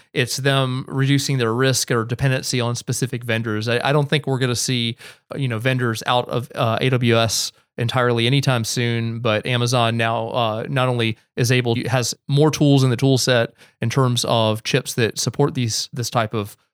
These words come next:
of work, but also it gives them leverage with those vendors, uh, in terms of the pricing they're gonna g-, go. So it's all good from my standpoint, uh, in the, in that I'm hoping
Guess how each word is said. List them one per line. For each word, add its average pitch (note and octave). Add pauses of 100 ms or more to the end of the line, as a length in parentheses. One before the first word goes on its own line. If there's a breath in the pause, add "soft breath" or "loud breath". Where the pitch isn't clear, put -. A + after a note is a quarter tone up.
of A2
work, C3
but A#2+
also A#2+
it A2
gives B2
them A2+
leverage A2+ (320)
with B2
those A2
vendors, A2+
uh, G#2
in A2+
terms A2+
of A2+
the A2
pricing A#2
they're A2
gonna A2
g-, B2+
go. A#2
So A#2 (160 loud breath)
it's D#3
all E3
good D3+
from B2+
my A#2
standpoint, A2+
uh, G#2+ (260)
in B2
the, A2
in B2
that A2+
I'm A2+
hoping A#2